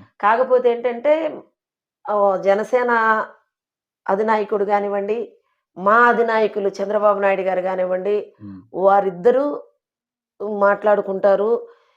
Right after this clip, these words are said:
Speaker 1: ఏ కాన్స్టిట్యుయెన్సీకి ఎవరిని ఇస్తే జ-, అంటే జనసేనకి ఇస్తే బాగుంటుందా, టీడీపీకి ఇస్తే బాగుంటుందా అని అనేటువంటిది వారికి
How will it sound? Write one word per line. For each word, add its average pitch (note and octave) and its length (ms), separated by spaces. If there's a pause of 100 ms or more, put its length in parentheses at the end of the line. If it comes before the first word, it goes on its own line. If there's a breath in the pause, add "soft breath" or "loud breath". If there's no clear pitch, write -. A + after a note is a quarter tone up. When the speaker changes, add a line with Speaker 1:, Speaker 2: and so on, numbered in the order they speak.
(160 soft breath)
Speaker 1:
ఏ A3+ 180 (280)
కాన్స్టిట్యుయెన్సీకి C#4 920
ఎవరిని A#3+ 400 (420)
ఇస్తే G#3+ 300
జ-, E3 140
అంటే - 220 (140)
జనసేనకి G3+ 540
ఇస్తే G3+ 180
బాగుంటుందా, G3 460
టీడీపీకి G3+ 580
ఇస్తే G3+ 200
బాగుంటుందా G3+ 560
అని G3+ 120
అనేటువంటిది G3+ 640 (640 soft breath)
వారికి B3 400